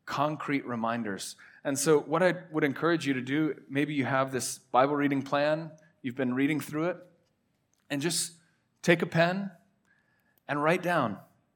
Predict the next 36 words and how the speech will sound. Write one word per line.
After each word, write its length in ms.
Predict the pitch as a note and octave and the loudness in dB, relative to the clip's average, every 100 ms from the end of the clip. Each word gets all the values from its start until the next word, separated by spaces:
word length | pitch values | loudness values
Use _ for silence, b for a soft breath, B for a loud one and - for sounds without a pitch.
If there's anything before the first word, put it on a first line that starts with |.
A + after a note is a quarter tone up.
| - | -4
maybe 300 | C#3 C#3+ C3+ | -2 0 -2
first 340 | D3+ F3 E3+ | -2 -6 -4
day 80 | E3+ | -4
of 80 | D3+ | -4
the 80 | |
week, 400 | D3+ D#3 D#3 - - b b b | -4 -4 -4 -10 -20 b b b
I'm 140 | C3 | -2
gonna 160 | D#3+ C3+ | 0 -2
pray 300 | - D#3+ D#3 | 0 0 0
for 640 | D#3 C3 A#2+ A#2 A2+ A2+ b b b _ | -2 -4 -2 -2 -6 -12 b b b _
Wiley 460 | - B2+ A#2+ G#2+ G2 - | 2 4 4 2 -4 -8
and 160 | B2+ A#2+ | -8 -4
Ruiz. 500 | A2+ G2+ - - - - | -2 -2 -4 -8 -12 -4
God, 260 | A#2+ A#2+ | 0 0
please 420 | - D#3 C#3 C3+ C#3 | -2 -2 0 0 -2
open 420 | D#3 D#3 D#3 C#3+ C#3+ | -2 -2 -2 -4 -6
a 60 | A2+ | -8
door 320 | A#2+ A#2+ A2+ | -6 -4 -4
for 160 | - | -4
Wiley 400 | A2+ A2+ A#2 A#2 | -2 0 0 0
to 120 | A#2 G#2+ | -6 -10
proclaim 460 | A2+ - C3 B2 | -14 -8 -6 -4
the 100 | A2 | -4
mystery 360 | A2 G#2 - A2 | -6 -8 -8 -10
of 100 | G2 | -8
Christ. 460 | G2 E2 - - _ b b b b b | -10 -10 -10 -16 _ b b b b b
And 180 | C3 C3 | -4 0
second 280 | E3+ E3+ D#3 | 0 2 4
day 100 | D3 | 4
of 80 | |
the 80 | C#3 | 4
week, 360 | C3+ B2+ - - B B | 2 0 -4 -18 B B
I'm 80 | C#3 | -2
gonna 160 | C#3+ C#3 | 0 0
pray 280 | D#3+ D#3+ | 2 2
for 460 | D3+ - C#3+ C3+ B2+ | 2 -2 0 -2 -4